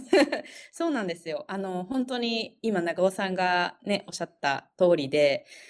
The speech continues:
日本ってやっぱりその和牛を誇るのって、やっぱりちょっと少し脂肪を混ぜた方が、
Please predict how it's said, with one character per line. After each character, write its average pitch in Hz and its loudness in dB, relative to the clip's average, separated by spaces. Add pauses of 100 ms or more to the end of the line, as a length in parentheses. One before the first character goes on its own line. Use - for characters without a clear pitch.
(160)
日 196 2
本 370 4
っ - 4
て 226 2
や 185 6
っ - -2
ぱ 185 4
り 175 0
そ 175 -6
の 156 -2
和 156 -8
牛 208 -2
を 196 2
誇 180 2
る 139 -8 (100)
の 131 -8
っ 127 -14
て、 160 4
や 156 -2
っ - -16
ぱ - 0
り 247 -4
ち - 0
ょ 523 2
っ - -20
と 262 0
少 - 0
し 214 -4 (200)
脂 190 -6
肪 214 2
を 208 2 (200)
混 170 -8
ぜ 175 0
た 143 -6
方 147 -8
が、 233 2